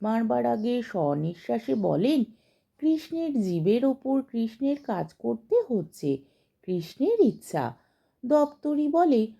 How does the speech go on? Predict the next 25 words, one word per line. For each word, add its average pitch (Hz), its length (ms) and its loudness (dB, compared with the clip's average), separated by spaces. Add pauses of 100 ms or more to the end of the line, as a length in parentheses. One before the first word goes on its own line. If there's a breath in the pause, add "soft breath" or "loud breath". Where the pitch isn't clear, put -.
(240 soft breath)
ওর 285 220 0
বেতের 208 460 0
সঙ্গে 254 500 -2
নাকি 262 360 -2
সুতো 196 420 -4
দিয়ে 233 280 0
তুলসী 165 480 -6
পাতা 226 380 -2
বাঁধা 170 420 0
আছে। 135 400 -4 (760)
হেডমাস্টার 302 800 0
ঘরে 202 380 0
ঢুকলেন, 151 540 -2 (400 soft breath)
হাতে 262 360 -4
একখানা 339 540 0
ছাপানো 262 540 -2
চিঠি 220 380 -4
নিয়ে। 139 300 -2 (500)
বললেন, 208 540 2 (320 loud breath)
"একটা 302 420 -2
খবর 196 440 0
আছে 302 260 0 (120)
আপনাদের 170 480 -2 (100)
জন্যে। 147 380 -2 (440)
দেখুন, 135 480 0